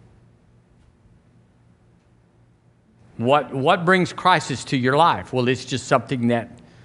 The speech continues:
somebody else will say, "That's not a crisis. That's nothing." But for you, because you don't have a confidence,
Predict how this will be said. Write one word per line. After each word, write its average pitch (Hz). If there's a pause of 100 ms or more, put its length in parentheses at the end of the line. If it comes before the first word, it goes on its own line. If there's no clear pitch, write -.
(140)
somebody 147
else 208
will 175
say, 139
"That's 202
not 294
a -
crisis. 214 (1300)
That's 285
nothing." 240 (640)
But 127
for 131
you, 180
because 139
you 147
don't 131
have 123
a 110
confidence, 147